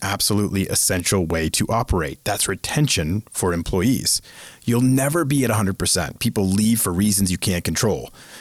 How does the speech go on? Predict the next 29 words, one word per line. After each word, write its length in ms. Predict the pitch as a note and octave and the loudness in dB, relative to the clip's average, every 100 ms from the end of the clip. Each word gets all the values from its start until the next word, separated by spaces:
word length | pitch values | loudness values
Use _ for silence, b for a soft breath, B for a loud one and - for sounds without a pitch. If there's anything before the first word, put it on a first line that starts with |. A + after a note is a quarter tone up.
| B | B
James 280 | - G2 G#2+ | -2 0 2
and 100 | C3 | 4
Melissa 400 | C#3+ D3+ - A2 | 4 2 2 0
left 360 | C#3 G#2 D#3+ | 0 0 0
for 140 | - F3+ | 0 2
Montana 560 | F3 E3 F#3 F3 C3 | 2 2 2 2 0
because 260 | C#3 A#2 B2+ | 0 0 2
that's 180 | B2 - | 2 2
where 60 | |
they 80 | C#3 | 0
were 80 | C3+ | 2
from 400 | B2+ - - G#2 | 2 2 2 2
and 80 | E2+ | 2
they 60 | |
wanted 200 | E2+ G2 | 2 2
to 40 | F#2 | 2
go 140 | F#2+ | 2
back 240 | E2 D#2 - | 0 -2 -2
home. 360 | F2 D2 A#1+ - - | -2 -4 -6 -10 -8
I 80 | |
can't 200 | - G#3 | -4 -2
control 280 | - - D2+ | -2 -4 -4
that, 280 | A#1+ - B2 - - - - - - | -2 -4 -4 -8 -20 -20 -20 -16 -4
but 200 | B2+ - | -2 2
you 80 | C#3+ | 2
sure 300 | - F3+ G3 | 2 0 0
can 260 | F3+ E3 | 0 0
try, 560 | D3 - A#2 D#2+ C#2+ - | 0 0 -2 -2 -6 -8
right? 360 | - F2+ D#3+ - | -4 0 0 -2